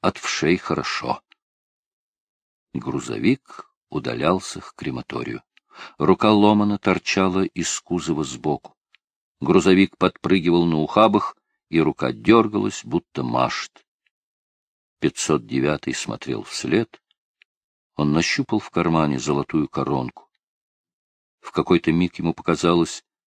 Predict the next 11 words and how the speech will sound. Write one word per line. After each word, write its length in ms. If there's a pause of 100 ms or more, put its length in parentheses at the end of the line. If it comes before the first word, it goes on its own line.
(120)
что 260
она 180
тоже 440
должна 480
исчезнуть 680
вместе 380
с 160
Ломаном. 520 (1300)
Лебенталь 880
все 300
кашлял. 520